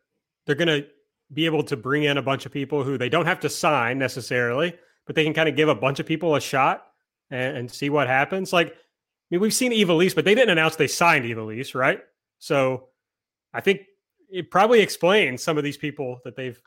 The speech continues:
had around, that they'll kinda just get a shot in this tag team tournament and see what happens. Plus, tag team wrestling's fun, so it'll be, it'll be cool. The Inner Circle was with Alex Marvez, and they were building up, uh, the, the main event tag match,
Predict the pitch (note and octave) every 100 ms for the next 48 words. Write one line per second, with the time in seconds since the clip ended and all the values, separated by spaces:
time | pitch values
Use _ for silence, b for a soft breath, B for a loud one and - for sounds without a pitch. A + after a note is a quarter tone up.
0 | _ C#3+ C#3 A#2+ B2 A#2+ A2 A#2+ B2+ A#2+
1 | D3 C#3+ C3 - D3 - C#3 E3+ D#3 -
2 | B2+ C3+ D#3 D3 D#3+ F3 F#3+ F#3 F#3+ G3
3 | G#3 G3 A2 - _ _ _ _ _ -
4 | A#3 - G#3 G3 G3 G#3 A3+ G#3 A#3+ A3+
5 | B2 - - C#3+ B2+ - _ _ _ _
6 | _ _ D3 D#3 D#3 - D#3+ C#3+ D#3+ F#3
7 | D3 - _ _ b b b b b _
8 | _ _ _ F3 G3 - C4 B3+ - G#3+
9 | G#3 G#3 G3 G3+ F3 D3 E3 E3 - -
10 | F3+ F3 E3+ E3+ D#3 C3+ E3+ F#3+ F#3+ F3
11 | - - D3 E3 D#3+ C3+ D#3 E3+ D#3 D#3
12 | D3+ D3+ _ _ C3+ B2+ B2 A#2 D3+ C3+
13 | B2+ C#3+ C3+ C#3 C#3+ - C#3+ C#3+ D3 C#3+
14 | -